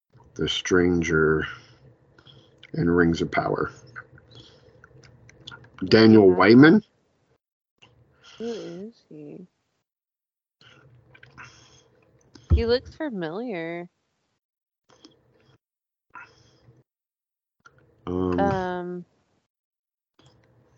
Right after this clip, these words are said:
Speaker 2: the king that we have now, the Elven King that we have now, is it the same Elven King that's in the Hobbit movies?
Speaker 1: I thought
Speaker 2: Who
Speaker 1: Elrond was the Elven King in the Hobbit movies.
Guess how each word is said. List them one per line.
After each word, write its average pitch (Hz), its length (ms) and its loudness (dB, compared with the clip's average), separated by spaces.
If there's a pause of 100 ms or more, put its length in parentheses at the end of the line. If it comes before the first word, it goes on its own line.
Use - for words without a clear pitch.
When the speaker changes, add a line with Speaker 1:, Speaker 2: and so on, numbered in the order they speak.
(400)
Speaker 2:
the 247 100 0
king 302 340 -4
that 453 160 0
we 320 180 -6
have 247 440 0
now, 190 440 -4
the 165 220 -14
Elven 180 360 -6
King 196 240 -12
that 185 120 -10
we 175 120 -10
have 175 160 -8
now, 156 180 -10
is 190 200 -10
it 226 60 -20
the - 160 -6
same 196 360 -6
Elven 220 360 -6
King 226 480 -10
that's 190 360 -12 (100)
in 175 180 -10
the 165 80 -8
Hobbit 160 380 -8
movies? 202 520 -14 (880)
Speaker 1:
I - 80 2
thought 151 180 4
Speaker 2:
Who 92 60 -12
Speaker 1:
Elrond 107 600 4
was 92 160 -10
the 87 100 -6
Elven 90 320 -8
King 90 240 -6
in 82 80 -8
the 82 80 -6
Hobbit 80 300 -6
movies. 78 380 -12